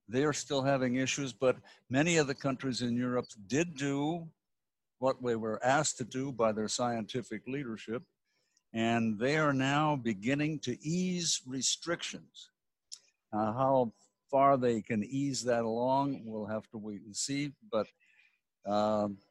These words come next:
the idea of a second wave coming down the road later in the, in the, at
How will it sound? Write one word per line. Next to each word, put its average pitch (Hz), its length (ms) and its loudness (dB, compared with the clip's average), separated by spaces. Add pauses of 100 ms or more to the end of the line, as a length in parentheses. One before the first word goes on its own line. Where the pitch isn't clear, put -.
the 117 100 0
idea 135 460 6
of 113 80 2
a 117 60 0
second 123 480 2
wave 135 680 0
coming 131 360 -2
down 127 280 -2
the 120 100 -4
road 127 460 -4 (240)
later 120 480 -4
in 107 220 -2
the, 101 100 -6 (160)
in 104 180 -8
the, 107 240 -16
at 117 60 -10